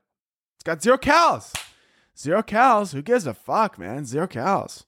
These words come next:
You could literally, you could tell someone, you could be like, "This could give you cancer." They're like, "But it's got zero calories." It's got zero calories, though. This could literally give you a stroke. It's, it literally says on the back of the can,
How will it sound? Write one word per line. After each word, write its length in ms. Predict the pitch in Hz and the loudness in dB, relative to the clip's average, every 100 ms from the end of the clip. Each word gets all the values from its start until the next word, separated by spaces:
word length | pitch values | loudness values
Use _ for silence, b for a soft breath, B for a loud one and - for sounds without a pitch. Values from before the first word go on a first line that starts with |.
| - | -8
You 80 | 135 | -2
could 140 | 170 | 4
literally, 220 | 151 135 | 4 4
you 120 | 117 180 | 2 0
could 100 | - | 0
tell 160 | 135 | 0
someone, 200 | - 95 | 0 -6
you 40 | 95 | -6
could 80 | |
be 60 | 104 | -6
like, 120 | 101 | -6
"This 120 | 123 | -6
could 120 | - 175 | -10 -8
give 140 | 151 | -6
you 60 | 135 | -6
cancer." 400 | 120 131 147 98 | -6 -4 -4 -8
They're 100 | 87 | -10
like, 140 | - | -12
"But 80 | 123 | -10
it's 60 | |
got 200 | - 135 | -8 -4
zero 160 | 151 208 | 2 2
calories." 640 | - 175 - 151 - - _ _ _ _ | 2 -2 0 -4 -8 -20 _ _ _ _
It's 100 | _ | _
got 160 | 247 - | -2 2
zero 140 | 247 | 2
calories, 440 | 240 202 349 508 147 | 2 0 2 0 0
though. 280 | - - - _ _ _ _ _ _ _ _ | -6 -8 -18 _ _ _ _ _ _ _ _
This 140 | 165 - | -2 0
could 180 | 233 151 | 0 0
literally 400 | 139 156 156 131 | 0 2 2 2
give 160 | 139 | -2
you 140 | 127 101 | -2 -6
a 40 | |
stroke. 460 | - - 120 104 - | -6 -8 -6 -6 -8
It's, 180 | 139 - | -8 -6
it 160 | 175 160 | -2 2
literally 300 | 214 269 196 | 4 2 0
says 180 | 196 | 0
on 80 | 170 | 0
the 60 | 131 | 0
back 240 | 143 143 | 0 0
of 40 | 120 | -2
the 60 | |
can, 480 | - 143 131 95 | -4 -6 -4 -6